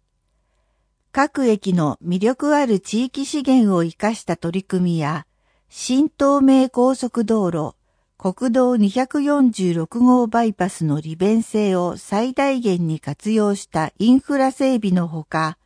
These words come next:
物価高騰が続く中で、市民の暮らしを守り、地域経済の活性化につながる事業を実施しました。小田急線四駅周辺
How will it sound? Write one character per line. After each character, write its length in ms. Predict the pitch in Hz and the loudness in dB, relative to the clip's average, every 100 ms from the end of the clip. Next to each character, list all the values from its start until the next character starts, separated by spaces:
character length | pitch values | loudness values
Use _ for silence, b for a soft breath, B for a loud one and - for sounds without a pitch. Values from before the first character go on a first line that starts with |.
| _ _ _ _ _ | _ _ _ _ _
物 180 | 175 175 - | -4 -4 0
価 180 | 247 | 0
高 260 | - 240 240 | 2 0 0
騰 260 | - 247 226 | 0 0 2
が 160 | 226 | 0
続 280 | - 196 233 | 0 -4 -4
く 140 | - | -2
中 320 | 214 220 180 165 | 0 0 -2 -6
で、 240 | 156 160 _ _ _ - | -6 -8 _ _ _ -8
市 160 | 262 | 4
民 280 | 247 240 185 | 6 8 6
の 120 | 160 | 2
暮 220 | - 165 | -2 -2
ら 80 | 220 | -2
し 220 | 240 254 | -2 0
を 100 | 240 | 2
守 420 | 226 214 208 185 151 | 4 4 2 2 -2
り、 160 | - _ _ _ _ | -10 _ _ _ _
地 240 | 247 277 | 0 0
域 240 | 262 269 254 | 0 -4 0
経 260 | 254 254 | 2 2
済 300 | 208 196 180 | 0 -2 -2
の 160 | 175 - | -4 -6
活 260 | 165 165 | -10 -10
性 240 | - 262 277 | -4 -2 0
化 160 | 254 | 0
に 140 | 247 240 | 2 0
つ 160 | - | 2
な 140 | 233 240 | 2 2
が 120 | 233 | 2
る 140 | 220 | 0
事 180 | 202 247 | -2 -2
業 340 | 233 208 175 156 | 0 -2 -4 -6
を 120 | 156 | -8
実 180 | 156 165 | -8 -10
施 240 | - 220 | -8 -6
し 140 | - | -4
ま 160 | 190 196 | -4 -4
し 140 | - | -8
た。 260 | - 127 - _ _ _ _ _ _ _ _ _ _ _ _ _ _ _ _ _ _ _ _ _ _ _ | -12 -12 -12 _ _ _ _ _ _ _ _ _ _ _ _ _ _ _ _ _ _ _ _ _ _ _
小 100 | 190 | -2
田 160 | 226 262 | 0 0
急 320 | - 285 285 | 0 -2 -2
線 340 | - 262 262 | 0 2 6
四 320 | 254 285 269 247 | 6 6 6 6
駅 260 | 196 165 170 | 2 -4 -8
周 320 | 180 185 190 | -2 -2 -2
辺 380 | 170 165 175 | -2 -2 -4